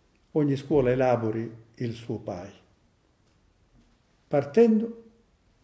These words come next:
da queste cose, dagli alunni. Partendo dalle verifiche e dalle valutazioni effettuate nel mese di giugno dell'anno scolastico precedente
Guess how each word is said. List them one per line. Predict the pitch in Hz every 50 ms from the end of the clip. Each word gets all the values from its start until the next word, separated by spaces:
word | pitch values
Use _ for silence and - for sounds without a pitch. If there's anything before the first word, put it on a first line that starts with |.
| _ _ _ _ _ _ _
da | - 117 113
queste | - 131 117 107 - - - - 117 120 - - - _ _ _ _ _ _ _
cose, | _ - 117 104 101 107 - - - _ _ _ _ _ _ _ _ _ _
dagli | - 123 110 110
alunni. | 104 92 - - - _ _ _ _ _ _ _ _ _ _ _ _ _ _ _ - - _ _ _ _ _ _ _ - _ _ - - _ _ _ _ _ -
Partendo | 175 170 170 170 - 262 262 233 208 196 180
dalle | 170 180 170 165 156 151 143
verifiche | 135 147 151 160 214 233 240 226 233 202 180 147 143
e | 139 120
dalle | 131 151 147 139 127 131 127
valutazioni | 127 131 127 127 123 131 131 120 - - - 247 247 233 226 202 196 180 - - - - - _ _ _ _ _
effettuate | - 147 135 - - 151 147 151 - 151 156 160 156 147 151
nel | 143 139 139
mese | 143 147 147 135 139 139
di | 127 131 123 120
giugno | 156 190 190 185 185 180 175 - - - - _ _ _ - _ _ _ _ _ _ _ _ _ _ _ _ _ _ _ _ _
dell'anno | _ 131 147 139 139 147 143 139 135 131
scolastico | - - - 143 139 139 135 135 - - 123 117 117 110
precedente | 113 131 120 110 - 117 107 113 110 107 101 101 104 - - 196 247 - - - -